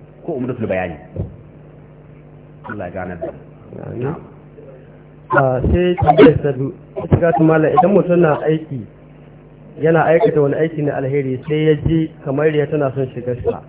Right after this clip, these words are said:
Speaker 1: Hmm.
Speaker 2: wane mataki ya kamata ya ɗauka?
Speaker 1: Sai shi cije zan duk abin nan da zai don Allah ya yi.
Speaker 2: No.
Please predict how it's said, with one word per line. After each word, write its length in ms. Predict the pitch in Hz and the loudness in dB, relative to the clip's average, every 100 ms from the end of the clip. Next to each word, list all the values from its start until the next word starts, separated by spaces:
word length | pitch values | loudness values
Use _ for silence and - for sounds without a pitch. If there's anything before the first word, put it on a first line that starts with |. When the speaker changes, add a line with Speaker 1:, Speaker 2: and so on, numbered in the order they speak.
| - | -18
Speaker 1:
Hmm. 180 | 110 110 | -12 -6
Speaker 2:
wane 160 | 113 131 | -2 0
mataki 400 | 135 - 147 139 147 | 0 4 4 4 -2
ya 60 | |
kamata 340 | 135 127 120 117 | 0 -4 -4 -4
ya 60 | |
ɗauka? 260 | 107 107 92 - - - - - | -4 -6 -10 -14 -20 -20 -20 -10
Speaker 1:
Sai 160 | 147 | -8
shi 140 | 147 127 - | -8 -10 -12
cije 480 | 156 170 127 127 | -8 -6 -4 -4
zan 160 | 120 127 | -4 -4
duk 100 | 123 127 | -6 -6
abin 200 | 127 123 | -6 -6
nan 120 | 117 | -6
da 80 | 107 | -6
zai 120 | 107 | -6
don 140 | 101 | -6
Allah 240 | 101 101 80 | -8 -8 -8
ya 100 | 73 | -12
yi. 60 | - - - - - | -18 -20 -20 -20 -16
Speaker 2:
No. 260 | 62 - | -14 -14